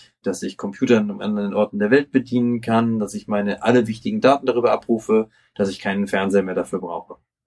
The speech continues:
Das waren so die, die, die Punkte, die ich hatte. Und, naja, schon, das hat sich damals schon, damals war schon klar, so fünf Jahre später war schon klar, dass die Technik da sein würde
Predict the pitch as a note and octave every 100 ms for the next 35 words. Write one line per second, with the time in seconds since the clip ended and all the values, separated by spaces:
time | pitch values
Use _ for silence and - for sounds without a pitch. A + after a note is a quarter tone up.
0 | _ _ _ - A2 A#2+ A#2 A2 G#2+ G#2
1 | G2+ G2+ G2+ F#2+ G2+ G#2 G#2 A#2 A2+ A2+
2 | G2+ G2 C3+ D3 D3 C3+ _ _ _ _
3 | - A2+ A2 A2+ - _ _ _ _ _
4 | _ _ _ _ - G2 A2+ C#3 - A#2
5 | A2+ G#2+ - _ _ _ _ _ _ _
6 | _ _ _ _ - - A#2 A#2 G2+ C3+
7 | D#3 D3 A#2+ - - A2+ D3+ D3+ C#3 C#3
8 | C3 - _ - _ - A2+ A#2+ C#3+ C#3+
9 | A2 F3 F#3 C#3 A#2+ - C#3+ A#2+ A#2+ A#2
10 | - A2 G2+ - - G#2+ - F#2+ G2+ B2
11 | C3+ C3 B2 B2